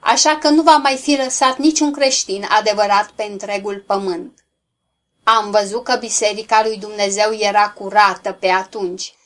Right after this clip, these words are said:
Nu exista primejdia să intre în ea oameni cu inima stricată, deoarece creștinul sincer care îndrăznea să-și declare credința accepta pericolul de a suferi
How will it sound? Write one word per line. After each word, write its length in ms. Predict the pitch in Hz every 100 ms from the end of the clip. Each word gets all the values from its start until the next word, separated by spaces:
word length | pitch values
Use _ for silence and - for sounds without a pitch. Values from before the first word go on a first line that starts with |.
| _ _
Nu 200 | - 302
exista 540 | 269 196 202 196 226 220
primejdia 680 | 214 202 202 220 220 214 208
să 160 | -
intre 400 | 196 220 226 220
în 100 | 214
ea 220 | 208 214 208
oameni 400 | 208 208 214 220
cu 120 | 220
inima 360 | 208 214 214 214
stricată, 880 | - 226 226 233 202 180 190 185 _ _ _
deoarece 540 | - 247 254 247 247
creștinul 580 | 302 269 247 - 262 269
sincer 600 | 262 - 226 214 220 214 214
care 280 | 214 214 208
îndrăznea 540 | 202 202 196 208 226 240
să-și 320 | - 214 196
declare 560 | 196 - 208 208 220 214
credința 840 | 233 226 220 202 196 208 226 254 _ _ -
accepta 680 | 233 233 - 226 - 269 277
pericolul 720 | 269 254 214 - 214 214 214 208
de 80 |
a 140 | 208 202
suferi 720 | - 208 - 196 196 208 196